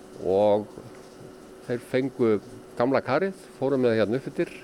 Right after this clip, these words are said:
og fóru að láta renna í það, hen-, þetta, hennar mjöð sem hér kemur upp og þá kom í ljós að þetta var náttúrulega bara,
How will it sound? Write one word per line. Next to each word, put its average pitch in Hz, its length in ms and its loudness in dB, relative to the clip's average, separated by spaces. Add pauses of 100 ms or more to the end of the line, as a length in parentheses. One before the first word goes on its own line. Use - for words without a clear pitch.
(800)
og 101 400 2 (800)
fóru 110 340 2
að 104 180 2
láta 104 280 0
renna 120 260 2
í 92 60 -6
það, 107 260 0 (680)
hen-, 113 200 -4 (100)
þetta, 110 320 -6 (160)
hennar 113 260 2
mjöð 127 380 4
sem 127 220 -2
hér 135 200 0
kemur 131 360 0
upp - 1040 -16
og 117 360 2 (220)
þá 123 140 -2 (400)
kom 120 220 0
í 113 80 0
ljós 113 260 0
að 117 140 -6
þetta 139 300 -2
var 101 180 2
náttúrulega 101 420 -4
bara, 101 260 0